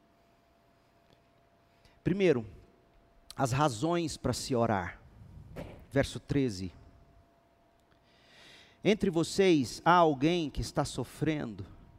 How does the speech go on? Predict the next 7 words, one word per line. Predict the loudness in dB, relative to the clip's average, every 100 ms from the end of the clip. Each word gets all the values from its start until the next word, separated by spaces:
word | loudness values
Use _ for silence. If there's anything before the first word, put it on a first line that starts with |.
| -20 -20 _ _ _ _
que | -2
ele | 2 2
ore." | 2 2 2 0 -4 -12 _ _ _ _ _ _ _ _ _ _ _ _ _ _ _ _ _ _
Ele | 4 4 4
que | 0
está | -8
sofrendo. | -8 -8 -10 -10 -10 -12